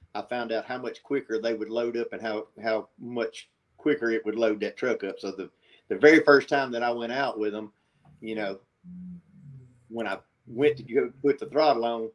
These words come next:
it didn't respond. And it was just because it was just hooked up better, you know? So I guess the easiest thing to say is it's,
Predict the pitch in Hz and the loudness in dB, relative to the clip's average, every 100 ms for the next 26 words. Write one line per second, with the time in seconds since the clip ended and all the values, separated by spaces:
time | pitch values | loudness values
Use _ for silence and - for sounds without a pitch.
0 | _ _ - 117 117 110 101 - 139 110 | _ _ -10 -8 -6 -8 -10 -4 -2 -2
1 | 92 90 _ _ _ _ _ - 110 101 | -8 -16 _ _ _ _ _ -12 -10 -10
2 | 92 120 113 107 120 107 104 92 95 - | -8 -6 -6 -4 -2 -2 -4 -10 -12 -6
3 | 104 - 113 113 87 - - _ - 98 | -6 -4 -4 -4 -10 -14 -18 _ -12 -8
4 | 95 - 107 101 - _ - - _ _ | -6 -2 0 -2 -4 _ -20 -20 _ _
5 | _ - - 127 - 117 123 110 - 113 | _ -16 0 0 4 2 2 -2 -2 -2
6 | 101 - 117 110 101 104 | -2 2 4 4 2 -6